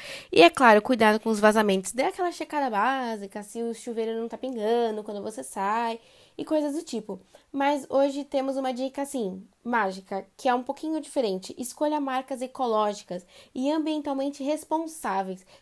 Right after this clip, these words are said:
que economizem água e energia elétrica durante a fabricação de seus produtos.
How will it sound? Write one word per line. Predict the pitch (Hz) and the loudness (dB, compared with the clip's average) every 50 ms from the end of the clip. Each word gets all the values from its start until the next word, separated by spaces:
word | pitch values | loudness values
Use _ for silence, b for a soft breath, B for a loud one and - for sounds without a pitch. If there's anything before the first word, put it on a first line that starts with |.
| b | b
que | - 233 | -12 -12
economizem | 214 - 226 208 202 214 233 233 269 285 - | -10 -8 -6 -4 -4 -2 -2 -2 -2 -2 -2
água | - 254 240 233 226 208 220 220 - - - | -4 -4 -2 -2 -2 0 -2 -2 -2 -2 0
e | 302 320 339 | 2 2 4
energia | 349 330 330 330 311 294 277 254 269 285 285 | 4 2 0 0 0 -4 -6 -6 -4 -4 -4
elétrica | 277 262 247 226 220 220 - _ _ 240 233 | -4 -2 -4 -4 -6 -8 -12 _ _ -12 -8
durante | 226 285 277 240 226 226 220 226 | -4 -2 -2 -2 -2 -2 -6 -10
a | 208 | -12
fabricação | - 226 202 208 202 220 214 - 214 202 | -12 -10 -8 -8 -8 -10 -10 -10 -10 -10
de | 190 | -10
seus | 190 - 208 190 | -12 -16 -20 -18
produtos. | - - 214 208 190 196 185 - 196 185 | -6 -4 -4 -4 -2 -6 -8 -10 -12 -16